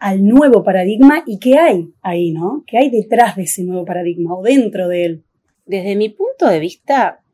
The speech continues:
Speaker 2: para entrar en el nuevo paradigma es, primero, escucharte a
Speaker 1: Ujú.
Speaker 2: vos misma, ir hacia adentro,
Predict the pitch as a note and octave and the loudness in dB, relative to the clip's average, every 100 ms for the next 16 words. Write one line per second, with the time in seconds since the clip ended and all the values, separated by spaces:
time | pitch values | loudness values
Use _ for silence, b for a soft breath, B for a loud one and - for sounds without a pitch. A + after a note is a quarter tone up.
0 | _ D#3 D#3 D#3 - A3 B3 E3+ E3 F3+ | _ -2 -2 -4 2 2 2 -2 -2 -4
1 | F#3 D3+ C#3+ D#3 G3 A#3+ B3 - _ E3+ | -6 -6 -8 -8 -8 -6 -8 -10 _ -8
2 | F#3+ G#3 _ _ _ _ _ _ _ _ | -8 -8 _ _ _ _ _ _ _ _
3 | _ _ _ _ D#3+ F3+ B3 D#4+ C4+ - | _ _ _ _ -6 -4 -2 -2 -6 -14
4 | _ _ _ D3+ _ C3+ - C3+ C3 _ | _ _ _ -20 _ -20 -8 -8 -8 _
5 | _ _ _ _ - D3+ C#3+ E3+ C3+ - | _ _ _ _ -14 -10 -10 -10 -14 -16
6 | _ _ _ G3 G3+ F#3 D#3 C#3+ C#3 C3+ | _ _ _ -8 -8 -8 -16 -16 -14 -16
7 | _ | _